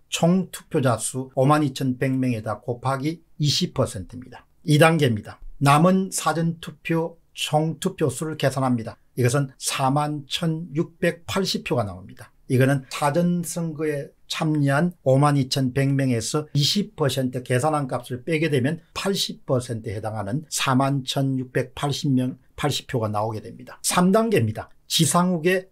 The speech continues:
진짜 사전 득표율은 사십구 점 오 퍼센트입니다. 이것은 남은 사전 투표 총 투표 수를 분모로 하고, 그 다음에 분자에 지상욱 후보가 사전 투표에서 얻은 득표 수를 올리게 되면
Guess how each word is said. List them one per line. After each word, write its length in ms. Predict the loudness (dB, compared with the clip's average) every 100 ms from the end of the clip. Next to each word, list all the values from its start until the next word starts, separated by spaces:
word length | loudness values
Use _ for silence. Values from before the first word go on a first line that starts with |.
| _
진짜 680 | 2 4 4 2 2 2 0
사전 560 | -6 -2 0 2 0 -2
득표율은 720 | -4 -4 -2 0 -2 -6 -8 -12 _
사십구 640 | -6 0 2 0 -4 -4 -2
점 240 | -2 -2 -2
오 180 | 0 0
퍼센트입니다. 800 | 0 0 0 -4 -8 -14 -18 -20 _
이것은 560 | 2 4 6 4 2 -2 -8 2
남은 420 | 4 6 4 2
사전 460 | 0 0 0 -2
투표 400 | -8 -6 0 0
총 260 | 2 0 0
투표 300 | -2 -2 -2
수를 420 | -2 -2 -2 -2
분모로 520 | 4 6 8 6 4
하고, 440 | 2 -2 -6 -8 -8
그 100 | -4
다음에 720 | -2 0 -2 -2 0 0 0 -2
분자에 920 | 2 4 4 2 2 0 2 2 2 -2 -4
지상욱 640 | -2 0 0 0 -4 -10 _
후보가 600 | -4 0 0 0 -2 -4
사전 560 | -6 -2 0 2 0 -2
투표에서 520 | -8 -2 -2 -2 -4
얻은 340 | -2 0 -2 -2
득표 400 | -4 -4 -2 -2
수를 420 | 0 0 0 0 _ _
올리게 380 | 2 4 2 -2
되면 280 | -2 -2